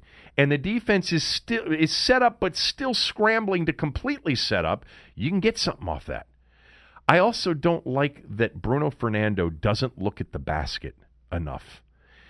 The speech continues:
He catches it at that elbow in the mid-range and never, never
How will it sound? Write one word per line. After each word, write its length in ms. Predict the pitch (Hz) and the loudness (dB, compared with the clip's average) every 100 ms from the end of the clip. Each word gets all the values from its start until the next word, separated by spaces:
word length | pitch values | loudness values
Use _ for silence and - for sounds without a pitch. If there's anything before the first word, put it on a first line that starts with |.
| _ | _
He 160 | - 127 | -6 -6
catches 460 | - 196 196 220 226 | 4 4 4 0 0
it 160 | 220 - | -2 -2
at 140 | 131 | 2
that 180 | 135 127 | 4 4
elbow 400 | 120 123 95 90 | 4 2 2 2
in 80 | 90 | 2
the 80 | 90 | 2
mid-range 680 | 95 90 73 71 69 - - - | 2 0 -4 -6 -8 -12 -10 -2
and 280 | 107 92 98 | 0 0 2
never, 460 | 113 110 127 123 _ _ _ - | 2 2 -2 -2 _ _ _ -12
never 640 | 82 104 127 92 73 | -4 0 2 0 -8